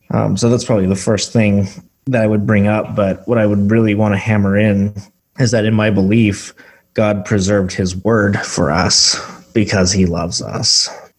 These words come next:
And because the word is preserved and because the scripture has the power to speak to us today, we do not need prophets to give us new revelation, because we believe that,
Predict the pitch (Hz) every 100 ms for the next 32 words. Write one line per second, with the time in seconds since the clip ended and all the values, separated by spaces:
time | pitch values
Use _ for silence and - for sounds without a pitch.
0 | _ 113 101 98 95 95 101 - 127 123
1 | 107 98 - - 110 107 110 104 107 110
2 | 107 98 101 95 113 110 98 104 101 98
3 | 107 101 - - - _ _ - 117 -
4 | 127 117 107 110 104 98 - 120 120 117
5 | 110 - - 117 104 - - 104 104 98
6 | - - - - - 104 107 101 87 101
7 | 104 - - _ _ 120 120 110 101 104
8 | 107 110 101 95 98 - - _ - 117
9 | 92 - 65 - - - - - - _
10 | _ - 113 110 101 98 101 101 95 92
11 | 92 82 95 101 - 87 87 98 104 95
12 | 104 98 98 107 95 98 -